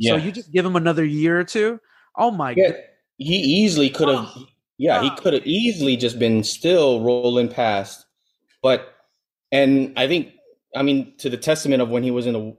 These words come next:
Speaker 2: in the Wizards, you could tell his game may have changed, and that's his. That, I think, is what kept him and his fire going, is that he could, in his brain, say, "Hey,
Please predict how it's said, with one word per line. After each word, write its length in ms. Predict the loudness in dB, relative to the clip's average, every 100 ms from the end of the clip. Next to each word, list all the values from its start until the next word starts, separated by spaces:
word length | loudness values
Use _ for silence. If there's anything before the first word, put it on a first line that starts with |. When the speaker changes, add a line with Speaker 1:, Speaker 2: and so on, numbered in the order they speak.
| -8
Speaker 2:
in 100 | -6
the 60 |
Wizards, 420 | -2 -2 0 -4 -4
you 80 |
could 140 | -6 -2
tell 420 | -2 -2 -6 _ _ _ _ _ -2
his 140 | 0
game 320 | 4 4 4 4
may 120 | 4
have 160 | 2
changed, 360 | 2 0 0 -8 -20 _ _
and 140 | 2 2
that's 220 | 2 0
his. 280 | 0 0 -4
That, 420 | -2 -2 -2 -8 -6
I 80 |
think, 220 | -4 -4 -4
is 140 | -4
what 340 | -2 -2 -2
kept 300 | -6 -6 -6
him 420 | -6 -4 -2 -4 -10 _ _ _ _ _ _ _
and 200 | -2 0
his 240 | -2 -4
fire 320 | 0 2 2 2
going, 320 | 2 0 0
is 80 | -2
that 160 | -4
he 180 | -4 -10
could, 520 | -4 2 2 2 -2 -16 _ _ _
in 140 | 0 2
his 160 | 0
brain, 400 | 0 0 2 0
say, 240 | 2 0 0
"Hey, 420 | 0 0 -2